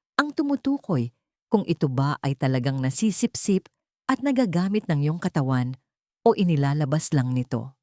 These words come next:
Halimbawa, ang vitamin B twelve, karamihan sa mga generic na brand ay gumagamit ng anyong tinatawag na cyanocobalamin na hindi kayang i-convert ng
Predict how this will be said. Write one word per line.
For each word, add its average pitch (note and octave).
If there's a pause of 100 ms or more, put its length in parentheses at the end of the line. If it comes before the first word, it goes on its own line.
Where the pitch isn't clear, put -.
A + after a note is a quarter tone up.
(300)
Halimbawa, E4+
ang D3
vitamin G3
B A3+
twelve, B2 (400)
karamihan D#3
sa G#3
mga C#3
generic G#3+
na B3+
brand E3 (320)
ay D#4+
gumagamit C4+
ng B3+
anyong F#3
tinatawag F3
na E3+
cyanocobalamin C#3+ (400)
na F3+
hindi D#3
kayang E3+
i-convert G#3+
ng C4+